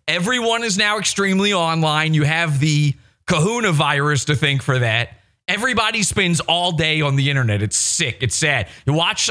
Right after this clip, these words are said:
some people's Twitter feeds. It's all day,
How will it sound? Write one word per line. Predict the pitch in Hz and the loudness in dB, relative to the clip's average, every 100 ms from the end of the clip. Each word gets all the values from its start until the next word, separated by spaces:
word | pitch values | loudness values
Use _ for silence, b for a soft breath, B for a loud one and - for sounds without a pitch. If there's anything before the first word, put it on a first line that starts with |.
| - | -4
some | - 180 175 | -2 0 0
people's | 165 156 147 | 0 0 -2
Twitter | - 151 160 156 | 0 -2 0 0
feeds. | - 131 117 113 - B - | 0 0 0 -2 -6 B -4
It's | 135 - - - | -4 -6 -6 -2
all | 151 151 151 127 b b - | 0 0 -2 -4 b b -4
day, | 160 135 131 131 | -2 0 2 0